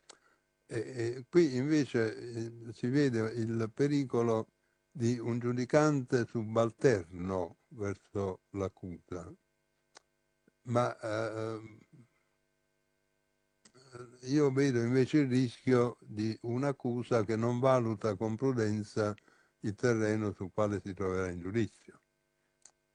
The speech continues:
E invece si teme la contiguità, la commissione, la comune esperienza, che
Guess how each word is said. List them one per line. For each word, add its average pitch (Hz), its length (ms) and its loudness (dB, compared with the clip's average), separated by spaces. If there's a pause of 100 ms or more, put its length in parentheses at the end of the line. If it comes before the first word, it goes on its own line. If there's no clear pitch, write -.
(160)
E 131 120 -2
invece 139 400 4
si 127 120 -4
teme 131 340 2
la 117 440 0
contiguità, 117 840 0
la 95 160 -4
commissione, 104 840 0
la 98 140 -4
comune 113 480 -2
esperienza, 98 920 -4 (880)
che 123 180 -2